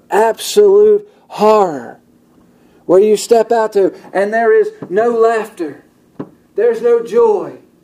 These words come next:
There's no relief. There's no other chance of mercy. It, it, it is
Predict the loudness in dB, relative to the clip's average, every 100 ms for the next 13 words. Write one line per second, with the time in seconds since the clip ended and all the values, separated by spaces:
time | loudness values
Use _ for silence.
0 | _ _ _ _ -2 -2 0 -2 2 2
1 | 0 -2 -4 -10 _ _ _ _ _ _
2 | _ _ 0 0 0 2 2 -2 -4 -6
3 | -4 -4 -4 -2 -2 -4 -14 -20 -20 _
4 | _ _ _ _ _ _ -4 -2 0 -2
5 | 0 2 2 -2